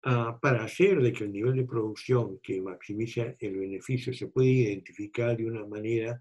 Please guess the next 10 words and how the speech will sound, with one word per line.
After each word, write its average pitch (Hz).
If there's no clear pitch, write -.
visualmente 127
más 120
fácil, 175
lo 143
que 71
vamos 127
a -
hacer 135
es 123
dibujar, 113